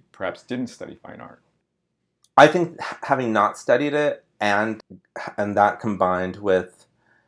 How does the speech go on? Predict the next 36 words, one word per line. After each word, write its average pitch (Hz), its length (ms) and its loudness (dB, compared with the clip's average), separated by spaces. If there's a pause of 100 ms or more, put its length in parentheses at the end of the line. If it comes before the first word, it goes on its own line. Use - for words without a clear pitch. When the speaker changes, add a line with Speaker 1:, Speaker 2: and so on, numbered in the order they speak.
(500)
Speaker 2:
um, 95 460 0
an 107 120 -2
interest 113 360 -8
in 120 80 -6
formality 120 840 2
is 98 140 -2
a 101 60 -2
good 95 260 -2
combination, 92 720 -4
because 92 680 -2 (460)
I 98 100 2
feel - 200 -2
that 95 300 2 (160)
creates - 420 -4
a 92 40 -4
ground 85 320 -4
for 87 160 -2
experiment. 87 880 -10
Speaker 1:
Yeah. 101 280 -16 (360)
Speaker 2:
So - 180 0
I'm 120 140 -2
sort 120 180 -6
of 113 100 -14
self-taught, - 840 -8
Speaker 1:
Mm-hmm. 104 260 -14 (200)
Speaker 2:
and 95 180 0
I've 92 220 -2 (120)
found 90 360 -2
ways 85 340 -6
to - 100 -14
get - 280 -12
things 120 600 -8 (120)
or 90 180 -2
get - 280 -8
to - 80 -10
places. 117 720 -4